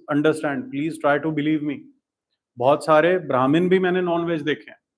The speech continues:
बहुत सारे जैन्स भी नॉनवेज होंगे। modern area है, modern जमाना है,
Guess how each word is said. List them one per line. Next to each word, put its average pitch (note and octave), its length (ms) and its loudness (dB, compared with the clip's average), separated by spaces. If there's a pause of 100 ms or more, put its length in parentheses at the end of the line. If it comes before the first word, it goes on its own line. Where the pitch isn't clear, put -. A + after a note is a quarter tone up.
(1160)
बहुत D3+ 260 2
सारे E3 280 2
जैन्स D#3 400 2
भी F3 140 0
नॉनवेज F3+ 400 -2
होंगे। E3+ 300 -6 (1800)
modern A#3+ 380 4
area C3 300 2
है, B2+ 120 -2
modern G#3+ 300 0
जमाना A#2 320 -4
है, - 100 -20